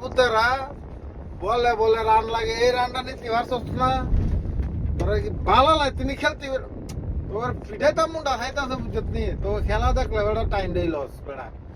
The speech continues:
কাম থেকে বেটা খেলা দেই তগো। তো করে মাঠের বাইরে নিয়া মনে করলি যে কয়দিন যদি খালি গোসা মাজা করান যেত না, লাগা, কাজও লাগা, একটারে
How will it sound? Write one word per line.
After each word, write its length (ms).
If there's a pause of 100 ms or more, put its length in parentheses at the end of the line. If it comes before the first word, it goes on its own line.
(260)
কাম 200 (100)
থেকে 180
বেটা 240
খেলা 240
দেই 180
তগো। 240 (1080)
তো 80 (120)
করে 220 (560)
মাঠের 400
বাইরে 300 (120)
নিয়া 360 (960)
মনে 220
করলি 200 (100)
যে 60 (160)
কয়দিন 360 (100)
যদি 180
খালি 140 (100)
গোসা 320
মাজা 240
করান 260
যেত 160 (120)
না, 80 (1200)
লাগা, 280 (260)
কাজও 320
লাগা, 180 (160)
একটারে 360